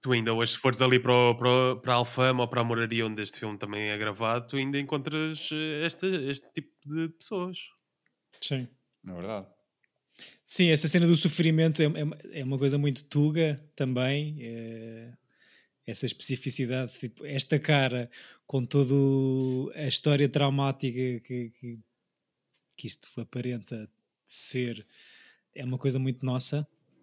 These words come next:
Speaker 3: Eu acho que o, o, o comum português, não é? Nós, especialmente a ge-, a geração que retrata o filme, eh, vive mais aquela coisa antiga do, do, de, de,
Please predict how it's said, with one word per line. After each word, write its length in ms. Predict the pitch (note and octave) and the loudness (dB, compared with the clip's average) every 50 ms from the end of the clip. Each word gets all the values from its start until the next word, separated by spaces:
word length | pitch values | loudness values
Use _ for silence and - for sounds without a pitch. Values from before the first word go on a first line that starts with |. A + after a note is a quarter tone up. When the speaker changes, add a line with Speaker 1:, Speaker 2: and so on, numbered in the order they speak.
| _ _ _ _ | _ _ _ _
Speaker 3:
Eu 120 | F3+ F3 | -4 -2
acho 180 | F3+ E3+ D#3+ - | 0 0 -2 -2
que 100 | - D3+ | -2 0
o, 40 | D3 | 0
o, 960 | C#3+ C#3 C3+ C3 - C#3 B2+ B2+ B2 A#2+ A#2+ A#2+ A#2+ A#2 A#2 - - - B2 | 0 0 0 -4 -4 -4 -4 -2 -2 -2 -2 -2 -2 -2 -4 -6 -8 -10 -10
o 40 | A2+ | -10
comum 400 | - - C3 C3+ C#3 C#3+ D3 C#3 | -6 -2 0 2 2 2 2 0
português, 680 | C#3 B2+ A#2 - A#2+ A2+ B2 B2+ C3 C3 B2+ B2+ B2+ - | -2 -6 -6 -4 -2 -2 0 0 0 -2 -4 -8 -10 -8
não 220 | A2 A2 A2+ A2 | -6 -4 -4 -4
é? 100 | A2 A2 | -4 -6
Nós, 260 | A2 A2 A#2 A2+ G#2+ - - - A2+ A#2 A2+ - - - - _ _ _ _ _ _ _ - | -6 -4 -6 -6 -6 -10 -14 -12 -10 -10 -10 -10 -12 -18 -20 _ _ _ _ _ _ _ -14
especialmente 420 | - - - A#2 A#2+ B2+ A#2+ B2+ | -4 -2 0 0 2 0 0 0
a 20 | |
ge-, 200 | A#2+ A#2+ C3 A#2 | 0 0 0 0
a 80 | B2 A#2 | -2 0
geração 640 | A2+ A#2+ A#2+ A#2+ A#2+ - C3+ B2 A#2+ A2+ G#2 G2+ - - _ _ _ _ _ _ _ _ - | 2 2 2 2 2 0 0 0 0 -2 -4 -6 -12 -18 _ _ _ _ _ _ _ _ -12
que 120 | - G#2 | -8 -8
retrata 400 | G2 - - - A2 G#2+ G#2 A2+ | -8 -6 -4 -2 -2 0 0 0
o 60 | G#2+ | -2
filme, 340 | G#2 - A2+ A2 A2 A#2+ C3 C3 - - - - - - - - - _ _ _ _ _ _ - | -2 -2 -2 -2 -2 -4 -8 -10 -14 -20 -20 -20 -20 -20 -20 -20 -20 _ _ _ _ _ _ -2
eh, 320 | A2+ A#2 A2+ A2+ A2+ A2 | 0 2 2 2 2 0
vive 280 | G2+ G#2 B2 C3 A2+ A#2 | 0 0 0 0 0 0
mais 400 | A#2+ B2+ C3 C3 C3+ C3+ A#2+ B2 | 0 0 2 2 0 -2 -2 -4
aquela 300 | A#2 - B2+ A#2+ A#2+ A2 | -4 -2 0 0 0 0
coisa 380 | - - B2 B2 B2 A2+ A2+ A#2+ | 0 2 2 4 4 4 4 4
antiga 800 | A#2+ A#2 A2+ A2+ A2 G#2+ A2+ A#2+ A#2+ A2+ A2+ A2+ A2+ A2 A2 G#2+ | 4 4 2 0 -4 -2 0 0 0 0 0 0 0 0 -2 -4
do, 840 | G2 G#2+ A2 A2 A2 G#2+ G#2+ G#2+ G#2 G#2 G#2 G2+ G2+ G2+ G2 G2 G2 F#2+ F#2+ G2+ - - _ - | -6 -4 -4 -2 -2 -2 -2 -2 -2 -2 -2 -2 -2 -4 -4 -6 -6 -8 -8 -10 -12 -16 _ -16
do, 480 | - G2+ G2 A2+ A2 G#2+ G#2+ A2 G2+ - - _ _ | -12 -6 -4 -2 0 0 0 -2 -4 -6 -12 _ _
de, 380 | - G2+ G#2+ A2 G#2+ G#2+ G#2 | -8 -4 -2 0 0 0 -2
de, 460 | G2+ G2+ G2 E2 G2+ G2+ G#2+ G#2+ G#2+ | -4 -6 -8 -12 -8 -4 -4 -2 -2